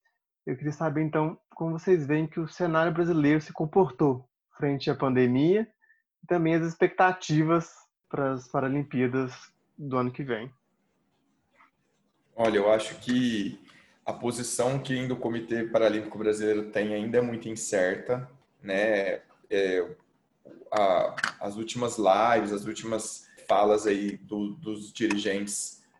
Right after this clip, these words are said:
Speaker 2: fala que se a gente não tiver uma vacina até uma data que eu não lembro a, a qual que eles falaram,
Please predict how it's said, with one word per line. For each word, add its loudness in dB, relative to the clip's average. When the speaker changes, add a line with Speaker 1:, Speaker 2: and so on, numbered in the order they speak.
Speaker 2:
fala 4
que -4
se -2
a -2
gente -4
não -4
tiver 0
uma -2
vacina -2
até 2
uma 0
data 2
que -2
eu -2
não -4
lembro 0
a, 4
a -2
qual 0
que -8
eles -6
falaram, 2